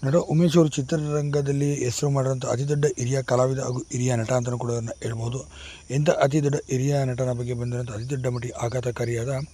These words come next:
ಸುದ್ದಿ ಅಂತಲೂ ಕೂಡ ಇದನ್ನ ಹೇಳ್ಬೋದು ಸ್ನೇಹಿತರೆ. ಯಾಕೆಂತಂದ್ರೆ ನಟ ಉಮೇಶ್ ಅವರು ಚಿತ್ರರಂಗದಲ್ಲಿ ಕಂಡಂಥ ಮೇರು ನಾಯಕ ನಟ ಅಂತ ಹೇಳ್ಬೋದು. ಸುಮಾರು ಎಂಟುನೂರ ಐವತ್ತಕ್ಕೂ ಅಧಿಕ ಸಿನಿಮಾಗಳ ಅಭಿನಯಿಸಿದಂಥವರಿಗೆ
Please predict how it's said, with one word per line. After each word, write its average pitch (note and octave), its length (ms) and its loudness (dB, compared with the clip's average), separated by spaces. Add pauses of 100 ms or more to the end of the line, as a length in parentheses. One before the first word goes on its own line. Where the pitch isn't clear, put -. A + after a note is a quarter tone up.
(360)
ಸುದ್ದಿ E3+ 240 8
ಅಂತಲೂ A#2 220 2
ಕೂಡ C3 120 -2
ಇದನ್ನ E3+ 140 0 (100)
ಹೇಳ್ಬೋದು A2 320 0
ಸ್ನೇಹಿತರೆ. G#2+ 380 -8
ಯಾಕೆಂತಂದ್ರೆ D3 440 -2 (440)
ನಟ B2 100 -2
ಉಮೇಶ್ C#3 440 -2
ಅವರು C#3+ 280 2
ಚಿತ್ರರಂಗದಲ್ಲಿ C3 720 -2
ಕಂಡಂಥ A#2+ 380 -4
ಮೇರು B2 460 -2
ನಾಯಕ B2 240 -4
ನಟ A#2 160 -6
ಅಂತ A#2 140 -6
ಹೇಳ್ಬೋದು. A#2 280 -8
ಸುಮಾರು B2 440 -4
ಎಂಟುನೂರ D3 300 -4
ಐವತ್ತಕ್ಕೂ C3+ 220 -4
ಅಧಿಕ B2 100 -6
ಸಿನಿಮಾಗಳ A#2 300 -6
ಅಭಿನಯಿಸಿದಂಥವರಿಗೆ A2+ 760 -6